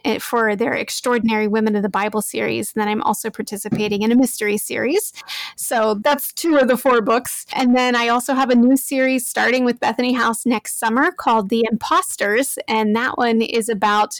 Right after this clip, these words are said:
an aristocratic brother and sister who, uh, end up on the brink of bankruptcy when their father dies because he had just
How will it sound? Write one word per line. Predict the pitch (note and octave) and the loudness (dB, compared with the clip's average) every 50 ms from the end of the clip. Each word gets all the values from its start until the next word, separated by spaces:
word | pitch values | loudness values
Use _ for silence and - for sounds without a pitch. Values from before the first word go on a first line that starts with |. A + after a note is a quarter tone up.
| G#3+ - - | -8 -4 -2
an | A3+ A3+ | 0 0
aristocratic | G#3+ A3+ B3 - - - C#4 C4+ - C4 A#3 A3 A#3 A3+ - | 0 0 -2 -2 -4 -4 -4 -2 0 0 0 0 0 -2 -2
brother | G#3 A#3 A3+ A3+ A3+ A3 A3 | -2 0 0 0 2 2 0
and | A3 G#3+ G3+ | 0 0 -2
sister | - - A#3+ A3+ - - - G#3+ G#3 G3+ G#3 - - - - - - - _ | -4 -6 -6 -6 -6 -4 -2 0 0 0 -2 -4 -8 -16 -20 -20 -20 -20 _
who, | _ - C4 A3 G#3 G#3 G#3 G#3 | _ 2 4 6 6 6 4 2
uh, | F3 - - - - - - - - - | 0 -2 -4 -4 -4 -2 -4 -4 -4 -2
end | D4 E4 G#4 A4 G#4+ | 0 0 2 4 2
up | F#4 F4+ F4+ D4 - - _ | 2 2 0 -4 -6 -2 _
on | D#4+ C#4+ C4+ | 2 4 4
the | C#4 | 4
brink | B3+ B3+ D#4 E4+ F#4 F#4+ F#4 | 4 4 2 2 2 2 2
of | E4 A#3+ A3+ - | 0 0 0 0
bankruptcy | B3 A#3+ B3+ B3 B3 - B3 - - - - A#3+ A#3 A#3 G#3+ G#3 A3 - - - - - | 0 0 0 0 0 0 -2 -2 -2 -4 -6 -6 -4 -4 -2 -2 -4 -4 -6 -10 -14 -12
when | - C4+ D4 A#3 B3 A#3+ A#3 | -10 -4 0 2 2 4 4
their | A#3 A3 | 2 2
father | - - A3+ A3 A3+ G#3+ A3+ A3+ G#3+ | 0 2 2 2 4 4 2 2 2
dies | F#3+ A3 G3+ G3 G#3 G#3+ G#3 G#3 G3 - - | 2 0 0 0 0 0 -2 -2 -4 -6 -10
because | - - B3 A3 - - A#3 A3+ - | -8 -6 -6 -6 -4 -2 -4 -4 -2
he | - B3+ A#3+ A#3 A#3 A3+ | -2 -2 0 0 0 0
had | G#3+ G#3 A#3+ A#3+ G#3 G3 | 0 0 0 0 -2 -2
just | - B3 A#3 G#3+ - - - | -2 -2 -4 -4 -4 -8 -12